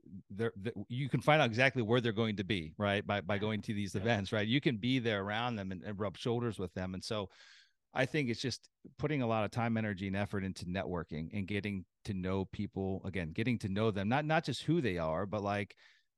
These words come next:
Speaker 1: how can you bring value to them in their business and, and, and, and just get around them more often so that just through osmosis, you can start really getting a good handle on the business. But,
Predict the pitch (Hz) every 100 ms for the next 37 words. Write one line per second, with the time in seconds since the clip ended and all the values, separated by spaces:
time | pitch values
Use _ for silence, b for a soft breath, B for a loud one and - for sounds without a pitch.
0 | _ 120 165 156 135 131 95 95 123 110
1 | 92 82 76 82 104 98 110 92 95 80
2 | 80 - 85 85 90 92 90 92 92 101
3 | - _ 120 113 95 104 131 151 135 110
4 | 117 113 101 98 92 95 107 90 82 107
5 | 95 92 - - 123 107 90 98 110 107
6 | 98 107 107 98 87 - 107 101 80 104
7 | 110 95 87 98 90 85 101 85 98 98
8 | 95 90 82 76 95 71 65 - 87